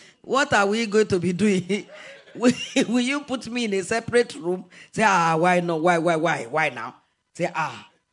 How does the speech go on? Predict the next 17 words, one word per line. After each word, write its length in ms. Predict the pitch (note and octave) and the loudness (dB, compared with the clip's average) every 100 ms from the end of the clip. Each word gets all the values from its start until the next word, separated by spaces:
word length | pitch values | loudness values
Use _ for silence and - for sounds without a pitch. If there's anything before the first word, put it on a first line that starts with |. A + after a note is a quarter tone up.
| _ - | _ -8
irú 360 | G#3+ B3+ A#3+ | -4 -2 0
Germany 380 | G#3 C4+ C4 G#3 | 2 2 2 0
bẹ́ẹ̀ 240 | F3 G#3 | 2 0
yẹn, 180 | F3+ F3+ | 2 0
èmi 120 | G#3 G#3 | 2 2
ò 80 | G3+ | 2
lọ 300 | G#3 G#3 A3+ | 2 2 2
irú 180 | B3 | -2
rìn 160 | G3+ F3+ | -2 -2
bẹ́ẹ̀ 280 | F3 G#3 F#3 | -2 -2 -2
yẹn." 720 | F3 F3 - F3 F#3 - F#3 - | -2 -2 -4 -8 -8 -8 -10 -10
<laughs> 60 | - - - _ - - A3+ A#3 A#3 A3+ - G#3 G3 E3 - - - | -20 -20 -20 _ -20 -20 -20 -20 -20 -20 -20 -20 -20 -20 -20 -20 -2
Eh, 160 | A#3+ B3 - - - _ _ _ - | 2 2 0 -20 -20 _ _ _ 0
and 200 | D4+ D#4+ | 0 4
that 160 | F#4 F4+ | 0 2
is 180 | D4 - | -2 -2
what, 340 | A#3+ D#4 D#4 | 2 2 2